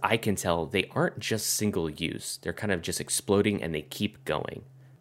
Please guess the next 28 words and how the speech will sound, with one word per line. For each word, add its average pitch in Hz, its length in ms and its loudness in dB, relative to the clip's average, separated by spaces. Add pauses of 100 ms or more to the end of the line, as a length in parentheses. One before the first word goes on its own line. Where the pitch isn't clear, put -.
So - 160 0
going 147 180 6
back 107 220 6
to - 100 2
an 87 140 4
earlier 95 280 6
panel, 78 400 -2
we 98 100 2
can 98 160 2
break 135 260 2
down 120 160 4
how 95 200 2
they 101 120 4
work 87 400 0
exactly. - 640 -4 (180)
Obviously, 113 440 4
we 98 100 4
already 127 180 6
talked - 280 0
about 87 220 0
the - 40 -8
bomb 87 240 4
cells, 92 240 0
but 92 140 -4
they - 180 -4
also 113 300 2
have 98 200 -2
the - 140 -12